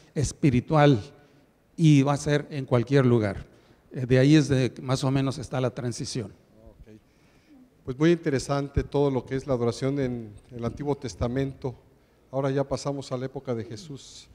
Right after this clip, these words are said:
Speaker 2: del Nuevo Testamento. ¿Hubo cambios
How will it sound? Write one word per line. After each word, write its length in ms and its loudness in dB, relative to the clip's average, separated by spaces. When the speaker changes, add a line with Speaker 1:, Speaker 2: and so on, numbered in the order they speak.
Speaker 2:
del 160 -12
Nuevo 220 -4
Testamento. 720 -12
¿Hubo 200 -6
cambios 480 -4